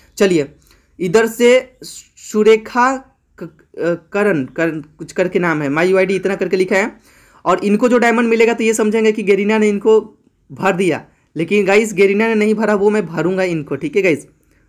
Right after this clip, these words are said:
तो चलिए पहले इनके आईडी को कॉपी करते हैं, देखते हैं इनको क्या मिलने वाला है। और गाइस डायमंड के मारे भर दूंगा, बोल रहा हूँ ना गाइस, इनको मिलेगा तो गाइस आप लोग को भी मिलेगा।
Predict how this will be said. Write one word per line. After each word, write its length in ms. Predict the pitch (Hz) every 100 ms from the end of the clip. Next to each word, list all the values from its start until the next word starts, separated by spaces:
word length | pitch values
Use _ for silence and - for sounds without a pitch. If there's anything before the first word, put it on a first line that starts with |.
| _
तो 60 | 170
चलिए 300 | 196 185 214
पहले 260 | 214 208
इनके 200 | 208 196
आईडी 180 | 202 202
को 80 | 202
कॉपी 240 | 202 190
करते 260 | 208 185 202
हैं, 100 | 190
देखते 260 | 170 -
हैं 80 | 196
इनको 200 | 185 180
क्या 340 | 185 _ 175 185
मिलने 280 | 170 160
वाला 200 | 143 127
है। 100 | 123 - _ _ -
और 100 | 156
गाइस 220 | 180 190
डायमंड 340 | 151 180 202 202
के 100 | 202
मारे 200 | 202 202
भर 300 | 143 160 175
दूंगा, 220 | 180 175
बोल 200 | 147 175
रहा 80 | 202
हूँ 80 | 190
ना 80 | 185
गाइस, 300 | 160 127 - _ _ _ -
इनको 240 | 180 214
मिलेगा 300 | 208 208 226
तो 100 | 226
गाइस 200 | 220 220
आप 200 | 196 202
लोग 120 | 214 220
को 60 |
भी 60 | 214
मिलेगा। 360 | 208 220 220